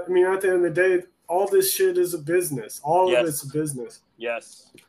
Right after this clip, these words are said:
Speaker 1: You know, i-, if, if coaches are able to just, you know, take extensions, <clears throat> Mike Elko,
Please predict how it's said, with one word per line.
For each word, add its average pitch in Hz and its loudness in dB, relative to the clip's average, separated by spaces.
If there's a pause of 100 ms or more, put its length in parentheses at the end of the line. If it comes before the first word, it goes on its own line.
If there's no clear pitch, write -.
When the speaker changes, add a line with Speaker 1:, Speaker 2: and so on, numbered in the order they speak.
(300)
Speaker 1:
You 147 -2
know, 147 0
i-, 160 2
if, 175 -2
if 160 -6
coaches 196 2
are 175 2
able 180 4
to 170 -2
just, 170 -2 (540)
you 156 -4
know, 151 -2
take 175 -2
extensions, 175 -2 (260)
<clears throat> - 2
Mike 156 0
Elko, 165 -2